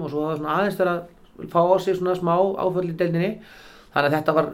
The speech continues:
lykilleikur fyrir þá að stempla sig inn. Eh, á sama hátt hef ég náttúrulega heilmiklar áhyggjur af, mm, félögum mínum og vinum í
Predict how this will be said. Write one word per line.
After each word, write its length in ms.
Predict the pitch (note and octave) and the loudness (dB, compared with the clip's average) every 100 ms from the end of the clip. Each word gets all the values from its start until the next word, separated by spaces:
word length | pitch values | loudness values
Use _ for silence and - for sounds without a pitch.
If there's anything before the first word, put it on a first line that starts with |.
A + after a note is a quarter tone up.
| E3+ | 2
lykilleikur 560 | E3 E3 D#3+ D#3+ D3 | 2 4 2 2 -2
fyrir 160 | D#3 D3 | -4 0
þá 80 | D#3+ | 2
að 160 | D#3 | 2
stempla 300 | D3 D3+ D3+ D3 | 0 -4 -2 -2
sig 140 | D3 | 0
inn. 100 | D#3+ G3 - - - - - - | -2 -6 -12 -20 -20 -20 -20 -2
Eh, 260 | C#3+ C3+ A#2+ | 2 2 0
á 140 | - D3 | -4 2
sama 240 | E3+ E3 | 6 8
hátt 180 | E3+ E3+ | 6 6
hef 140 | E3+ E3+ | 4 4
ég 80 | |
náttúrulega 480 | E3+ E3 E3 E3 - D#3+ | 4 6 6 4 2 2
heilmiklar 360 | F3+ F3+ E3+ F3 | 4 4 4 4
áhyggjur 240 | F#3 A3 G3+ | 6 6 4
af, 140 | E3+ - | 0 -10
mm, 480 | - E3+ - - E3+ | -12 -12 -12 -12 -2
félögum 260 | F#3 F3 E3+ | 4 6 6
mínum 220 | E3+ E3+ E3+ | 2 0 0
og 80 | F3 | 0
vinum 220 | E3+ | 0
í 80 | E3 | 2